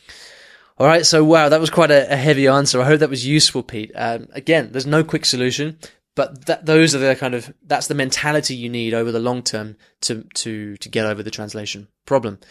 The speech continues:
So cool, hope that was helpful. If you would like to ask me a question, please do. I love getting your questions, and you can go to I will teach you a language dot com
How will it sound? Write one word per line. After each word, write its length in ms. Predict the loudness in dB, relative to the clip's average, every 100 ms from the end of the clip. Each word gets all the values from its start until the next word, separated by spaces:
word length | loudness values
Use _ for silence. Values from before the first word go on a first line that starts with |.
| -20 -16
So 260 | 0 2 2
cool, 260 | 2 4 4
hope 120 | 4
that 80 | 4
was 100 | 4
helpful. 280 | 2 2
If 180 | 2 2
you 160 | 2 0
would 100 | 4
like 160 | 2
to 80 | 4
ask 180 | 2 0
me 100 | -2
a 40 |
question, 400 | 0 0 0 -6
please 460 | -6 -4 -2 -2 -4 -8 _ _ _ -2
do. 320 | 0 2 0
I 120 | 0
love 200 | 2 0
getting 200 | 0 -6
your 100 | -6
questions, 540 | -4 -4 -2 -4 -6 -6
and 300 | -6 -6 -6
you 80 |
can 160 | -10 -4
go 140 | -2
to 160 | -2 -6 -4
I 120 | 0
will 120 | 0
teach 240 | -2 -6 -6
you 100 | -6
a 20 |
language 360 | -6 -8 -10
dot 180 | -8 -10
com 280 | -6 -6 -6